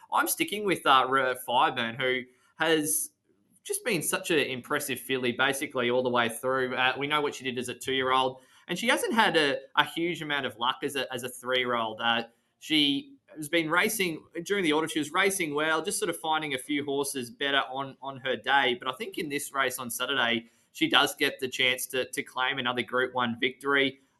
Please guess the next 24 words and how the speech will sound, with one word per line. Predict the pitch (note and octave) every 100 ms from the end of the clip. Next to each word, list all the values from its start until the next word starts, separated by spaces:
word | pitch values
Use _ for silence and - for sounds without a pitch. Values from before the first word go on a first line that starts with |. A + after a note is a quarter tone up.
| -
I, | C3+
I | C3+ C#3
really | C#3+ F#3+
don't | D#3 D3 -
think | C3+ -
the, | B2 A#2+
the | B2
step | - C#3+ C3+
up | C3+ -
to |
twenty-four | A#2+ - C3 B2+ B2
hundred | B2 A#2+ A2+
metres | A#2 C3 C3+
will | C3
be | A#2 A#2 A#2 A#2
a | B2
problem | - B2 C3 B2
for | - B2 C3 B2+
her. | B2 B2
We've | B2+
seen | A#2+ D3
her | C3 B2
run | A2+ A#2+ A#2
well, | A#2+ B2 A#2+